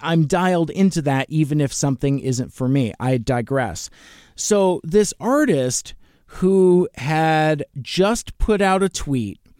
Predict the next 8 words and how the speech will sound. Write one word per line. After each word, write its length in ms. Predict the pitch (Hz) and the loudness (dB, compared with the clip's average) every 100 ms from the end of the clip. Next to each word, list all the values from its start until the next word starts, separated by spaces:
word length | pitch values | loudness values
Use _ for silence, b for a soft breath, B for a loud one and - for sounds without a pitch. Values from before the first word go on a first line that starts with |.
| b b b | b b b
saying, 340 | - 180 180 165 | -4 0 2 2
like, 260 | 151 - - | 0 -2 -4
"Hey, 260 | 220 269 226 | 0 2 4
man, 500 | 151 131 127 127 127 b b b - | 2 0 -2 -2 -4 b b b -6
I'm 340 | 170 254 285 226 | 0 2 2 2
gonna 320 | 240 233 208 | 2 2 0
be 600 | 165 208 202 185 170 151 b b b - | 0 0 2 2 2 0 b b b -4
at 340 | 170 175 - | 0 0 -2